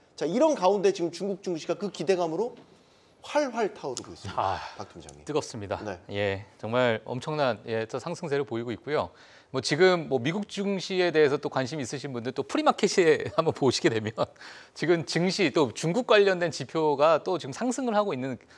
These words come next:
Speaker 2: 상황이거든요. 예, 그러다 보니까 아, 많은 분들께서 이 모멘텀이 도대체 언제까지 갈 것인가에
Speaker 1: 음.
Speaker 2: 대해서 궁금증이 좀 많으실 것 같아요. 물론 여러 가지 지금 뭐 방향성이 있습니다. 중국이 가지고 있는 문제점을 먼저 보게 되면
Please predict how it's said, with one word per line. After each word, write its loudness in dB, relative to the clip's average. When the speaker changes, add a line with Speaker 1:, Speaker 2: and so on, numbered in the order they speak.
Speaker 2:
상황이거든요. 2
예, 2
그러다 4
보니까 2
아, 8
많은 2
분들께서 -2
이 -2
모멘텀이 0
도대체 4
언제까지 2
갈 -6
것인가에 -4
Speaker 1:
음. 2
Speaker 2:
대해서 2
궁금증이 -8
좀 -8
많으실 -4
것 -8
같아요. -4
물론 6
여러 6
가지 4
지금 0
뭐 -2
방향성이 -2
있습니다. -2
중국이 -4
가지고 -2
있는 -6
문제점을 0
먼저 -4
보게 -8
되면 -6